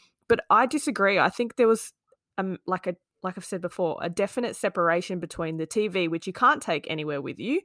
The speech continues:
and your iPad or your tablets, which you can. And it, it's almost like it's an extension of yourself when you're carrying it around with you, and you can turn it on whenever you want. Whereas with the T V at home,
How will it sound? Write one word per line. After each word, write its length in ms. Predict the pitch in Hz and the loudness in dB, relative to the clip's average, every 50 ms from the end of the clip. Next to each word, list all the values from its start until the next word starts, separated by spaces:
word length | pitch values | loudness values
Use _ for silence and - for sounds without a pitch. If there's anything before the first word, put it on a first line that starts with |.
| _ - - - _ _ _ _ | _ -20 -20 -20 _ _ _ _
and 140 | 175 180 180 | -2 0 2
your 80 | 175 165 | 4 6
iPad 360 | 160 165 175 180 - - 185 | 6 6 6 4 2 2 2
or 80 | 180 175 | 2 2
your 120 | 165 165 | 2 0
tablets, 480 | 160 - 180 160 165 170 160 - - - | -2 -2 -4 -2 -2 -2 -4 -4 -4 -8
which 200 | 165 160 - - | -8 -8 -8 -12
you 60 | 170 - | -14 -14
can. 360 | - - 165 147 151 202 320 381 349 - _ | -8 -4 -2 0 0 0 0 0 -2 -4 _
And 140 | - 190 180 | 0 0 0
it, 80 | - - _ _ _ | -2 -4 _ _ _
it's 140 | 208 - - | -6 -2 0
almost 320 | 185 220 240 277 277 - | 0 2 2 2 2 2
like 160 | 240 214 - 202 | 2 0 0 0
it's 140 | 180 - | -6 -4
an 100 | 208 196 | -4 -2
extension 600 | 175 - - - - - 190 180 180 - - 202 | -2 -4 -6 -12 -6 -4 -2 -2 -2 -4 -4 -4
of 120 | 185 160 - | -4 -2 -4
yourself 480 | 170 - - 151 143 156 214 - - | -6 -4 -2 -2 -2 -2 -2 -4 -6
when 100 | - 175 | -4 -4
you're 100 | 170 165 | -4 -4
carrying 360 | 156 - - 170 160 160 160 165 | -6 -4 -4 -2 -2 0 -2 -2
it 80 | 160 | -2
around 280 | 160 151 147 147 151 147 | -2 0 -2 -2 -2 -4
with 200 | 147 151 160 - | -6 -6 -4 -2
you, 140 | 254 320 320 | -2 -2 0
and 120 | - 175 | 0 -2
you 60 | 165 170 | -2 -2
can 140 | - 175 175 | -2 -4 -4
turn 240 | - - 170 170 170 | 0 0 0 0 2
it 80 | 165 | 0
on 140 | 165 160 160 | 0 -2 -2
whenever 260 | 160 156 156 151 156 | -4 -4 -4 -4 -4
you 140 | 151 147 143 | -6 -6 -4
want. 320 | 147 143 147 226 311 - _ - - - - _ _ | -2 -2 -2 -2 -2 -4 _ -18 -20 -20 -20 _ _
Whereas 320 | 180 190 202 208 196 - | 4 6 6 6 4 4
with 340 | 196 202 196 196 190 - - _ _ _ _ | 6 6 6 6 4 -2 -12 _ _ _ _
the 80 | - - | -6 -4
T 180 | - - 285 285 | 0 0 0 2
V 180 | 247 262 220 | 4 4 4
at 80 | - - | 4 4
home, 460 | 180 214 233 208 165 160 180 202 202 | 4 4 4 4 2 0 -2 -6 -8